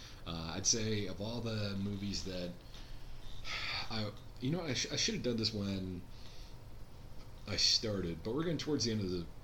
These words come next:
second shelf, so maybe f-, third and fourth shelf I'll do this. Uh, but if I were to make a list of, like, movies that I'm really looking forward to watching again, and movies that I'm not really looking forward to watching again,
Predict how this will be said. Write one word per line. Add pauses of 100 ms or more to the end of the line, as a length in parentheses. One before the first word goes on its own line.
(240)
second
shelf,
so
maybe
f-, (160)
third
and
fourth
shelf
I'll
do
this. (560)
Uh,
but
if
I
were
to
make
a
list
of,
like,
movies
that
I'm
really
looking
forward
to
watching
again,
and
movies
that (100)
I'm
not (600)
really
looking
forward
to
watching
again,